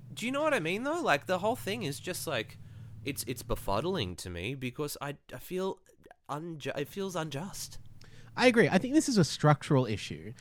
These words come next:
Speaker 2: in the sense that over the course of a normal se-, season of Batchy, and particular with Bachelor, which is a
Speaker 1: Mm.
Speaker 2: longer season, it is interesting and fun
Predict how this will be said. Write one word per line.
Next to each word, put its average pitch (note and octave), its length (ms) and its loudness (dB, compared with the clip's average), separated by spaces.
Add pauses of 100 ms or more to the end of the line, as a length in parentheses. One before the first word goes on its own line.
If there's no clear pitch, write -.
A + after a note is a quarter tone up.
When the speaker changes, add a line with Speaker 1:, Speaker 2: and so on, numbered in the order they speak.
(200)
Speaker 2:
in E3 100 6
the F3 80 8
sense E3 400 2
that C3+ 340 6 (760)
over A3 220 8
the A3 100 6
course F3 300 4
of D#3+ 80 4
a D3 40 8
normal B2+ 300 8
se-, C3 320 4
season B2+ 320 4
of G#2+ 180 0
Batchy, G#2+ 480 0
and B2 100 2
particular F3+ 460 2
with B2+ 160 4
Bachelor, A2 720 2
which B2 220 2
is B2 140 4
a A2+ 40 4
Speaker 1:
Mm. G#2 80 0
Speaker 2:
longer A2 320 2
season, A2 600 0 (580)
it D#3 240 2
is D#3 300 4
interesting G3 540 4
and C3 100 6
fun B2+ 500 2